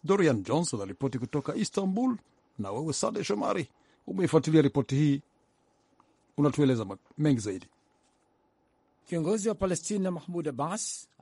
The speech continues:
Speaker 2: amekuwa akipata uungaji mkono mkubwa kutoka kwa rais wa Uturuki Recep Tayyip Erdogan, huku Erdogan akijihusisha na juhudi za kuwa karibu na Israel.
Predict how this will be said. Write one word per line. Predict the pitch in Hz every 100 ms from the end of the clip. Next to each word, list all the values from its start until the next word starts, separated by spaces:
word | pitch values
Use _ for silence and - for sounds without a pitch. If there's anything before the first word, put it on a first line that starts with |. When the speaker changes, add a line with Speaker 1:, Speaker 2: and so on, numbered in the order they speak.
| 65
Speaker 2:
amekuwa | 92 120 - 170 165
akipata | 160 160 165 180 180 180
uungaji | 160 160 160
mkono | 156 160 180 170
mkubwa | - 240 185 127 _ _ _ _
kutoka | - 185
kwa | 165 160
rais | 170 175 160
wa |
Uturuki | 147 165 208 - 165 131 127
Recep | 180 - 170 -
Tayyip | 160 156 139 -
Erdogan, | 92 85 160 139 104 - - _ _ _
huku | 208 247 220
Erdogan | 170 214 175 196 233 196
akijihusisha | - 147 - 208 - 180
na |
juhudi | 160 175 190 190
za | 151 160
kuwa | 170
karibu | 156 170 160
na | 151
Israel. | 190 127 92 -